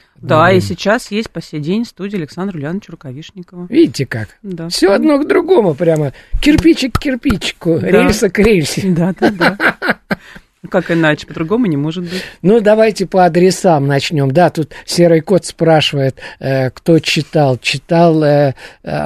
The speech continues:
Speaker 2: актёр и режиссёр театра Виктюка Дима Бозин.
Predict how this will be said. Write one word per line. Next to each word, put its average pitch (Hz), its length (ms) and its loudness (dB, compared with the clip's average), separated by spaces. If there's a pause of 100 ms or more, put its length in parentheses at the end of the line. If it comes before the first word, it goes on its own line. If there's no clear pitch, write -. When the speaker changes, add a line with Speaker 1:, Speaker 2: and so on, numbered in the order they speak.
(140)
Speaker 2:
актёр 156 480 2
и 135 180 4
режиссёр 135 580 0
театра 135 360 -2
Виктюка 127 520 -2
Дима 127 300 0
Бозин. 104 540 -2